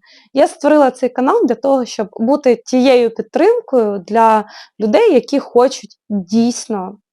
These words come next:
розпочати прак-, практику йоги. Я намагаюся робити над-, максимально прості відео, максимально прості практики, максимально прості пояснення для того, щоб нормальною людською мовою донести,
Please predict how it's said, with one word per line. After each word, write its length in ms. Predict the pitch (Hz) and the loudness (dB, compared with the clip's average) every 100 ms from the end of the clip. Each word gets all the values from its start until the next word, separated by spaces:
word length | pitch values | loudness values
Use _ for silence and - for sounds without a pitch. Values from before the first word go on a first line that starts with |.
| _ | _
розпочати 840 | - 226 - 208 196 220 220 247 220 | -2 -2 -2 -6 -4 -2 -2 -2 -6
прак-, 260 | - 208 _ | -8 -12 _
практику 640 | 240 247 247 - 214 - 196 | 0 2 2 -4 -14 -10 -8
йоги. 480 | 185 175 180 190 190 - - _ _ | -4 -4 -6 -14 -14 -20 -20 _ _
Я 220 | 196 262 | -2 2
намагаюся 720 | 392 339 285 285 294 294 - 240 | 4 4 4 2 2 0 -2 0
робити 440 | 220 240 269 254 | 0 0 0 0
над-, 240 | 226 214 190 _ _ | -2 -2 -6 _ _
максимально 800 | - 240 - - 254 254 277 269 | -2 0 0 0 2 4 2 0
прості 460 | - 226 - - 208 | -2 -6 -8 -10 -8
відео, 380 | 196 185 190 190 | -6 -4 -4 -4
максимально 680 | 196 - 226 214 233 254 240 | -6 -8 -6 -2 0 -2 -4
прості 360 | 226 - - | -6 -8 -10
практики, 800 | 220 202 190 185 - 190 196 190 - - _ - | -4 0 0 -2 -10 -16 -14 -14 -16 -20 _ -2
максимально 640 | 220 - 254 269 277 254 | -2 0 0 2 2 -2
прості 380 | - 226 - 247 | -4 -8 -6 -6
пояснення 760 | - 208 226 403 - 277 240 226 - - 233 | -2 0 2 0 -2 -4 -4 -6 -14 -16 -6
для 140 | 220 | -2
того, 260 | 220 294 294 | 2 4 4
щоб 200 | - 226 _ _ _ | 0 -4 _ _ _
нормальною 920 | 226 233 285 277 254 220 240 285 349 415 - | 0 2 4 4 4 2 2 0 0 -2 -2
людською 580 | 254 294 - 294 247 220 | -2 -2 -2 0 0 2
мовою 460 | 214 214 233 359 311 | 2 2 2 0 0
донести, 720 | 233 226 226 - - 277 | 0 0 0 -2 -6 -8